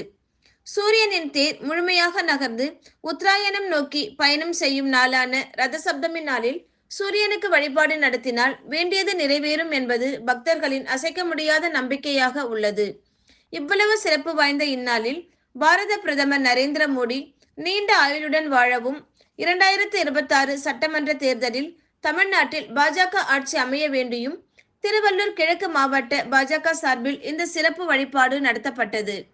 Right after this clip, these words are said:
பூஜிக்கப்பட்ட புனித நீர் அடங்கிய கலசத்தை வைத்து சிவாச்சாரியார்கள் சூரிய பகவானை போற்றி பாராயணம் செய்து பூஜை செய்தனர்.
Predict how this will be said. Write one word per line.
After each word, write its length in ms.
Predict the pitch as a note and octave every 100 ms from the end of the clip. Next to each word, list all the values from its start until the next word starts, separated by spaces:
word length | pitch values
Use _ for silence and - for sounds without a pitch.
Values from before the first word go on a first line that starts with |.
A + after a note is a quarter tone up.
| _ _ _ _ _ _ _ _ _ -
பூஜிக்கப்பட்ட 720 | F#4 G#4 A4 A4+ G#4+ D#4 D#4+
புனித 380 | C#4 D#4+ E4+ F4
நீர் 160 | F4+
அடங்கிய 380 | - C4+ C#4+ C#4+ C#4+
கலசத்தை 500 | C4 C#4+ E4 C#4 D#4+
வைத்து 320 | C4 A3+ B3 B3+ - -
சிவாச்சாரியார்கள் 920 | E4 E4+ F#4+ F#4 D4+ C#4 B3 A#3+ C4+ E4+ _ -
சூரிய 420 | - G4+ G#4 G#4+
பகவானை 500 | F4+ E4 E4+ D#4 D4+
போற்றி 440 | D4+ C#4 C4 C4+ C#4 - -
பாராயணம் 580 | D4 D#4+ F4 F4 F4+ F4
செய்து 400 | C#4+ C4 C4 A3 A#3
பூஜை 260 | C#4+ D4
செய்தனர். 580 | D4 C4 G#3+ A3 G#3 G3